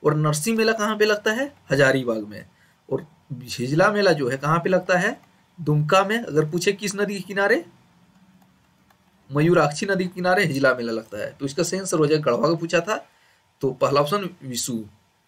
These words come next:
अगला है, छोटा नागपुर क्षेत्र के प्रथम क्रांतिकारी कौन थे जो अंग्रेजों के स-, से संघर्ष करते हुए वीर गति को प्राप्त हुए थे? कौन थे? तो इसका सही आंसर हो जाएगा विधु-, बुद्धू भगत। छोटा नागपुर क्षेत्र से पूछा है, तो बुद्धू भगत हो जाएगा।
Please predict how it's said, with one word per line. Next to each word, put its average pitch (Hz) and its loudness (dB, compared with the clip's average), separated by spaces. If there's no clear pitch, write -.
अगला 175 2
है, 196 2
छोटा 196 2
नागपुर 196 -2
क्षेत्र 214 -2
के 220 0
प्रथम 208 -4
क्रांतिकारी 156 2
कौन 147 -4
थे 147 -4
जो 160 2
अंग्रेजों 147 -2
के 208 -2
स-, - -10
से 170 0
संघर्ष 160 0
करते 160 0
हुए 147 0
वीर 175 -4
गति 175 -2
को 196 0
प्राप्त 120 0
हुए 117 -8
थे? 110 -4
कौन 175 -6
थे? 202 0
तो - -14
इसका 156 -2
सही 185 -2
आंसर 190 -2
हो 143 4
जाएगा 175 -2
विधु-, 139 0
बुद्धू 139 0
भगत। 113 2
छोटा 147 0
नागपुर 190 0
क्षेत्र 180 -2
से 156 -4
पूछा 120 -6
है, 104 -4
तो 131 -10
बुद्धू 135 -4
भगत 160 4
हो 185 2
जाएगा। 196 2